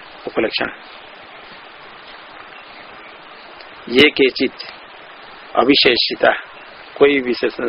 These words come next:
कोई भी हो, शास्त्र विधि का तो शास्त्र विधान, शास्त्र विधान क्या है? श्रुति स्मृति शास्त्र चोदनाम उत्सृज्य, श्रुति स्मृति ये शास्त्र के विधि का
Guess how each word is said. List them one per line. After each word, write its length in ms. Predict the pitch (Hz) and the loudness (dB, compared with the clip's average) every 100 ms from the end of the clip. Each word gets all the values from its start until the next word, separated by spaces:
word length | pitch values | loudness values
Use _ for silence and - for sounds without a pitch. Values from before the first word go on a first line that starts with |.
| 110 - | -8 0
कोई 160 | 135 117 | 2 2
भी 180 | 107 98 | -2 -4
हो, 220 | 107 - - - - - - | -4 -4 -8 -20 -20 -20 -2
शास्त्र 400 | - 117 - 127 | 4 4 4 0
विधि 300 | 117 117 120 | 2 0 -2
का 220 | 127 131 | 2 2
तो 120 | 147 | 2
शास्त्र 360 | - 131 117 139 | 2 2 2 0
विधान, 360 | 127 131 143 175 - - - - - - - - | 2 2 2 -2 -12 -20 -20 -20 -20 -20 0 4
शास्त्र 320 | 117 - 123 | 4 4 0
विधान 340 | 120 131 139 | 2 2 2
क्या 200 | 135 151 | 2 2
है? 60 | 139 | 2
श्रुति 440 | - 135 - 165 | -2 -2 0 0
स्मृति 460 | - 131 127 - 147 | 0 -4 -4 0 2
शास्त्र 440 | 135 123 - 139 | 4 4 4 0
चोदनाम 680 | 127 127 120 127 127 143 170 | 2 0 2 2 4 2 0
उत्सृज्य, 480 | - 113 - 101 - - - - - - - - | -4 -8 -8 -10 -12 -14 -18 -20 -20 -20 -14 -6
श्रुति 280 | - 113 156 | -6 -2 0
स्मृति 380 | - 127 117 156 | 0 -2 -2 -2
ये 260 | 180 143 123 | -2 -2 2
शास्त्र 420 | 127 113 - 127 | 2 2 0 -2
के 140 | 123 | 0
विधि 360 | 110 113 104 117 | 0 -2 -4 -6
का 500 | - - - - | -6 -6 0 2